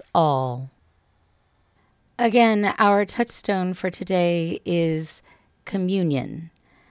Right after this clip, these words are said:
I invite you to pause throughout your day for three conscious breaths and to reflect on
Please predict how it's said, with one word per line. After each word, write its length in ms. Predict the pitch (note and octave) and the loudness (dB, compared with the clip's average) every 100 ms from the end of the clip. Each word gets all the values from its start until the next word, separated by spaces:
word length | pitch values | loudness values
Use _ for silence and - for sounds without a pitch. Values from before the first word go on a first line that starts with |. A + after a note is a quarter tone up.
| _ _ _ _ - | _ _ _ _ -2
I 140 | F3+ | 0
invite 480 | F3+ F#3 F#3+ F#3+ - | 0 2 0 0 -4
you 100 | F#3 | -6
to 320 | - - F3 | -4 -2 -2
pause 420 | - - G#3+ G#3 | -2 2 2 2
throughout 360 | - F3 D#3+ - | 0 0 2 0
your 180 | F3 E3 | -4 -2
day 480 | - D#3 D#3 D3+ D3+ _ - - _ _ | 0 0 0 -2 -4 _ -20 -20 _ _
for 180 | - | -10
three 200 | F#3 A#3 | -4 -2
conscious 520 | B3 F#3 D#3 - D3+ - | -2 -2 -2 -4 -10 -4
breaths 560 | D#3+ C#3+ - - - - _ _ _ _ _ _ _ _ - | -2 -2 -4 -14 -16 -20 _ _ _ _ _ _ _ _ -4
and 180 | A3+ A#3 | -2 0
to 100 | B3 | -2
reflect 600 | A#3+ - C4 A3 - - - | -2 0 4 4 2 -16 -4
on 640 | G3 F#3 F3+ F3 F3 F3+ | 0 2 2 0 -2 -4